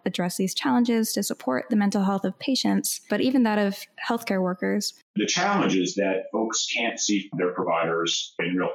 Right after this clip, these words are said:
Speaker 2: life at this point. So they're, they're utilizing telemedicine.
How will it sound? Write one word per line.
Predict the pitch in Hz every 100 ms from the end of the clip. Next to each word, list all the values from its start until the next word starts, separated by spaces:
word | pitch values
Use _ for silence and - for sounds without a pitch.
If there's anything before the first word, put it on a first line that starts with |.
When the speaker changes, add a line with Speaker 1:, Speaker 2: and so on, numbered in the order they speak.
| -
Speaker 2:
life | - -
at | -
this | - -
point. | - -
So | 101
they're, | 90 95
they're | 95 92
utilizing | 87 104 110 95 98 90 95 87 85 85
telemedicine. | - - - 92 92 - - -